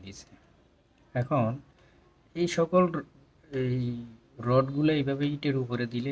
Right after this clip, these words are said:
সমস্যাটা কী হয়? এই সমস্যাটা প্রধানত হলো সাধারণত মাটি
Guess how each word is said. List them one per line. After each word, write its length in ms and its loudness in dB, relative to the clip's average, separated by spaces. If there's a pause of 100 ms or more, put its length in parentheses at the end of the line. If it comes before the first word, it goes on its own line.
(120)
সমস্যাটা 580 -2
কী 180 -2
হয়? 220 -12 (680)
এই 80 -2 (200)
সমস্যাটা 520 0 (100)
প্রধানত 440 2 (160)
হলো 240 0 (760)
সাধারণত 320 2 (140)
মাটি 240 4